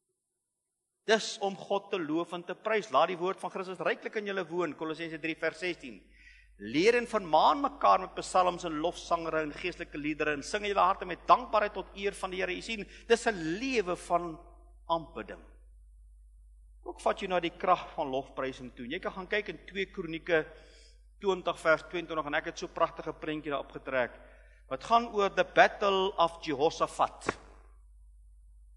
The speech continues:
Die stryd wat daar was van Jehoshaphat.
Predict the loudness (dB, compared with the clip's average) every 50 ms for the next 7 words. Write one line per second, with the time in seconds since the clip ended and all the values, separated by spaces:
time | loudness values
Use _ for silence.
0 | -20 -18 -12 -8 -8 -8 -4 2 4 4 4 4 2 -4 -14 -18 -10 -2 2 4
1 | 6 6 4 4 2 4 4 4 4 4 0 -8 -8 -10 -10 -12 -16 -20 -20 -20
2 | -20 -20 -20 -20 -20 -20 -20 -20 -20 -8 -4 -4 -4 -2 -2 -2 -2 -2 -4 -6
3 | -6 -4 -4 -4